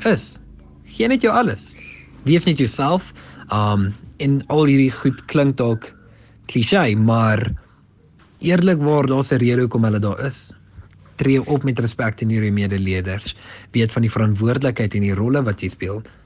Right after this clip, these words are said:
En op die einde van die dag, gee net jou beste en jou alles. En dit sal altyd keer op keer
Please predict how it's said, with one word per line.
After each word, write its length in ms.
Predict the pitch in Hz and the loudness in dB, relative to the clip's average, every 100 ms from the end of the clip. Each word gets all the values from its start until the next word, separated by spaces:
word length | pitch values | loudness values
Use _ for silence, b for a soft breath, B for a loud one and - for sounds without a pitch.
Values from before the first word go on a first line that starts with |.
| B - | B -4
En 80 | |
op 40 | 110 | -2
die 100 | 123 | 0
einde 160 | 120 | 0
van 180 | 117 120 | 0 0
die 80 | 113 | 2
dag, 300 | 107 104 - - | 0 -2 -8 -16
gee 240 | - 139 | -4 0
net 140 | 131 120 | 0 0
jou 100 | 107 | 0
beste 360 | 110 120 - | 0 -2 -2
en 80 | 110 | -4
jou 120 | 101 | -2
alles. 440 | - 117 92 - - | -2 -4 -6 -12 -20
En 180 | - 101 | -8 -4
dit 220 | 95 98 | -2 -4
sal 320 | - 107 101 - | -4 -2 -2 -2
altyd 460 | 165 170 165 156 - | 0 2 2 -2 0
keer 220 | 135 123 | 2 2
op 160 | 117 | 0
keer 340 | - 98 92 | -4 -4 -4